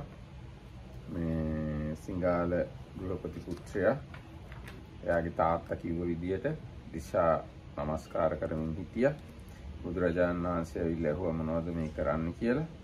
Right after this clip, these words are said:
ඒතර තාත්තා මෙහෙම කිව්වයි කිව්වා. ඊට පස්සේ බුදුරජාණන් වහන්සේ දේශනා කළා මේ ආර්ය විනය නම් එහෙම නෙවෙයි කියලා. එතකොට එයා ඇහුවා "කොහොමද ආර්ය විනය?" කියලා.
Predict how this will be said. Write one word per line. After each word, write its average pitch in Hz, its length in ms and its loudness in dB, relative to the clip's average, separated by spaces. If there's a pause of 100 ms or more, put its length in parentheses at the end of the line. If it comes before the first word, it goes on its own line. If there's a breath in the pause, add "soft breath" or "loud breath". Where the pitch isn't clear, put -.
(440)
ඒතර - 300 -4
තාත්තා 87 400 4
මෙහෙම 87 240 -2
කිව්වයි 82 420 0
කිව්වා. 113 380 2 (680)
ඊට - 180 -8
පස්සේ 92 200 -2
බුදුරජාණන් 85 600 0
වහන්සේ 82 320 -2
දේශනා 80 480 0
කළා 80 320 2 (680)
මේ 76 720 -2 (880)
ආර්ය 98 340 8
විනය 95 260 0
නම් 95 320 0
එහෙම 95 240 -2
නෙවෙයි 98 360 0
කියලා. - 340 -6 (260)
එතකොට 82 340 -6
එයා 78 180 4
ඇහුවා 92 240 2
"කොහොමද 101 380 0
ආර්ය 85 320 6
විනය?" 62 360 -6
කියලා. - 380 -10